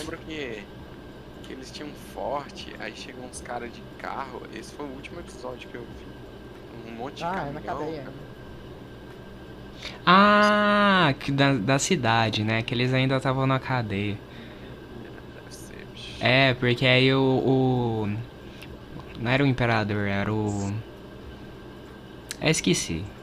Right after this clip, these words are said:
Speaker 3: o, o nome do cara lá. Aí o cara que tinha um olho só, não era? Que tinha o tapa-olho.
Speaker 1: Ah, sim, sim.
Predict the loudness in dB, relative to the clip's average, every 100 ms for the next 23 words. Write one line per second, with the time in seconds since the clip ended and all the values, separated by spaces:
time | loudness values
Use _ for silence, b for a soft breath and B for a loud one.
0 | -12 -6 -4 0 2 0 -2 -2 -2 -2
1 | -6 -8 B B B -4 4 6 6 4
2 | 4 4 2 0 0 -4 -2 4 6 8
3 | 6 6 4 0 0 2 0 -2 -6 -10
4 | -6 -2 -2 -2 -2 0 0 -2 -4 -10
5 | -14 -16 -14